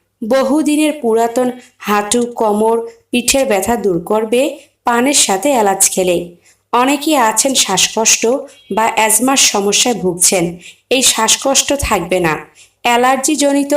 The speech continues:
অনেকের শ্বাসকষ্ট, কাশির প্রবণতা হতে দেখা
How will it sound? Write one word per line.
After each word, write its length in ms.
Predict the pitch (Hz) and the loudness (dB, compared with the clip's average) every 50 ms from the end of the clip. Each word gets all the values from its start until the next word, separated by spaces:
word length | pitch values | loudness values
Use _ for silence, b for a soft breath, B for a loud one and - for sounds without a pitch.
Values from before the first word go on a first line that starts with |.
| 294 294 - 196 196 202 | 0 0 0 0 0 2
অনেকের 360 | 208 226 226 - - 277 277 277 - | 2 0 0 0 0 0 0 0 -2
শ্বাসকষ্ট, 600 | - - 190 180 - - - 240 233 - - - 254 262 262 262 B B B B _ - | -4 -4 -2 -2 -2 0 0 0 -2 0 0 0 0 0 0 -2 B B B B _ -2
কাশির 360 | 220 214 208 - - 269 262 269 269 | 0 2 2 2 2 2 0 0 -2
প্রবণতা 560 | - 220 202 202 220 220 220 214 208 214 254 247 214 190 | 0 0 0 2 2 2 0 0 0 0 -2 -2 -2 -2
হতে 200 | 196 185 - 214 - 180 | -2 -2 -2 -2 0 -2
দেখা 220 | 170 175 - | -2 -2 -2